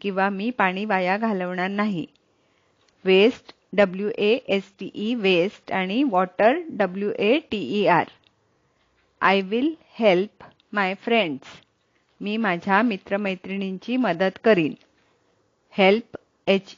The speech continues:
ई एल पी, help म्हणजे मदत आणि फ्रेंड्स, एफ आर आय ई एन डी एस, फ्रेंड्स म्हणजे मित्रमैत्रिणी. I will take care of my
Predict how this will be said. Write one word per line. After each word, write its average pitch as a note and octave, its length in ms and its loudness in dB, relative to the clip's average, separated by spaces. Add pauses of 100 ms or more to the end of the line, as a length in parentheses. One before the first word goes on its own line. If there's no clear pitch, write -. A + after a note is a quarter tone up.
ई A3 240 -6
एल F#3 200 -2 (100)
पी, A3+ 180 -2 (100)
help F#3+ 380 0 (240)
म्हणजे G3 300 -2
मदत G#3+ 320 2 (460)
आणि F#3+ 260 -4
फ्रेंड्स, G#3 640 -2 (100)
एफ F#3 240 -2
आर F#3+ 180 4 (120)
आय G3+ 180 2
ई G#3+ 260 -8
एन G#3 320 -4
डी G3 180 -6
एस, F#3+ 280 -2 (200)
फ्रेंड्स G3 580 -2
म्हणजे G#3 500 0
मित्रमैत्रिणी. F#3+ 800 -2 (1200)
I F#3 200 4
will A3 260 -2 (100)
take G#3 180 -2 (120)
care F#3+ 280 -2
of G3+ 220 -6 (100)
my F#3+ 240 -2